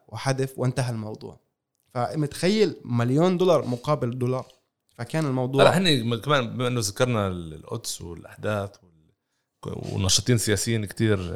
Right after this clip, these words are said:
Speaker 2: بالقدس وخارجها، يعني بالداخل ومناطق تانية اللي، إيه، كمان بفترة اللي تعرضوا كمان لنوع من الملاحقات، ويعني كمان، إيه، إيه، أنت في عندك نصايح معينة، إيه،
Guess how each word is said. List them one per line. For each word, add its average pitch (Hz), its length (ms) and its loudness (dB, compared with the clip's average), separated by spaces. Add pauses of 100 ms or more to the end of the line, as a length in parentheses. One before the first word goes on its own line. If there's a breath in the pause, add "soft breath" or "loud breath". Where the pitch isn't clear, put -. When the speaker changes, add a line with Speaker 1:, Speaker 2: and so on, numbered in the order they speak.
(160)
Speaker 2:
بالقدس - 480 -8
وخارجها، 107 500 -4
يعني 82 200 -6
بالداخل 90 840 -6 (600)
ومناطق 107 380 -4
تانية 101 460 0
اللي، 95 760 -10 (520)
إيه، 82 160 -6
كمان 113 400 0
بفترة 92 560 -2
اللي 104 200 -4
تعرضوا 127 400 4
كمان 104 380 -2
لنوع 92 340 0
من 95 140 -4
الملاحقات، 95 840 -4
ويعني 87 880 -6
كمان، 95 460 0
إيه، 82 580 -10 (520)
إيه، - 360 -10 (140)
أنت 165 140 2
في 185 200 4
عندك 160 240 6
نصايح 117 320 4
معينة، 110 600 0 (400)
إيه، 104 340 -10